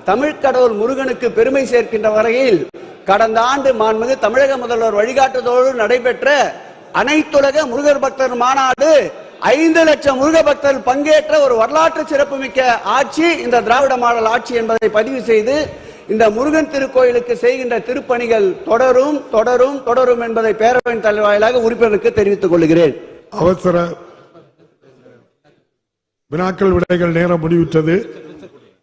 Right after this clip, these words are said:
Speaker 2: இ வி மினிஸ்டர் இருக்காங்களா? வினா எண் இருநூற்றி நாற்பத்தி ஆறா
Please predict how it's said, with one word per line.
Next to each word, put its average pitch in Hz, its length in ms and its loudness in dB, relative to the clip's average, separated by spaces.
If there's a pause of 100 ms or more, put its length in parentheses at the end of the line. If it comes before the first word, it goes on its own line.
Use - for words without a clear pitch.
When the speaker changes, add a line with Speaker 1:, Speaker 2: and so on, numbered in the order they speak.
(1700)
Speaker 2:
இ 139 80 -6
வி 135 160 -10
மினிஸ்டர் - 280 -16
இருக்காங்களா? - 360 -20 (120)
வினா 160 180 -2 (160)
எண் 170 120 -8 (100)
இருநூற்றி 156 440 -6 (1800)
நாற்பத்தி 147 500 -6 (840)
ஆறா 147 180 -6